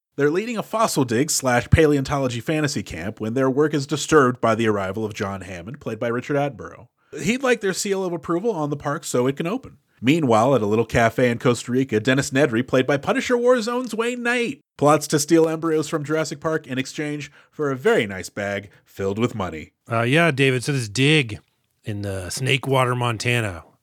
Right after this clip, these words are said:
Speaker 2: The key scene here is they're looking at, uh, is this, like, a raptor skeleton? I don't remember.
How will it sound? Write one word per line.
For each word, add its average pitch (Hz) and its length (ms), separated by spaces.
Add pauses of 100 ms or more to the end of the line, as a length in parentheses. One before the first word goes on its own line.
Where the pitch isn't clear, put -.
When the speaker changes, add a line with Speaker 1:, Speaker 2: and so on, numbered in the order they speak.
(160)
Speaker 2:
The 95 380
key 156 180
scene 135 220
here 135 180
is 117 80
they're 110 180
looking 120 320
at, 110 220
uh, 104 140
is 101 80
this, 147 100
like, 190 100
a 175 40
raptor 170 560 (120)
skeleton? 196 460
I 185 40
don't 160 180
remember. 104 480